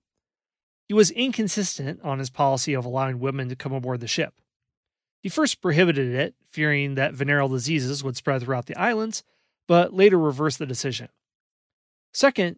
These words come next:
he reduced the crew's ration of rum in order to reserve it for the Arctic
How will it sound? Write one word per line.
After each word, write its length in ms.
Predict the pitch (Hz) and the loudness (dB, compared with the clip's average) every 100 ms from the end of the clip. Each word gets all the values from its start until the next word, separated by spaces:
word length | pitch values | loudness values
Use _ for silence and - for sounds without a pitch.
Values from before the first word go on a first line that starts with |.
| _ | _
he 200 | - - | -14 -2
reduced 440 | 202 170 226 254 - | 0 2 0 -2 -4
the 80 | |
crew's 440 | 180 - 175 170 143 | -8 -6 -2 -2 0
ration 340 | 143 143 147 | 0 0 -2
of 120 | 120 | -2
rum 340 | 127 143 117 135 | 0 2 0 -6
in 100 | 143 | -2
order 260 | 147 143 | 0 0
to 140 | 135 131 | -2 -6
reserve 380 | 127 147 147 131 | -4 -2 0 -2
it 100 | 151 | -6
for 100 | 139 | -8
the 120 | - | -2
Arctic 480 | 190 175 151 - | -2 -2 -6 -8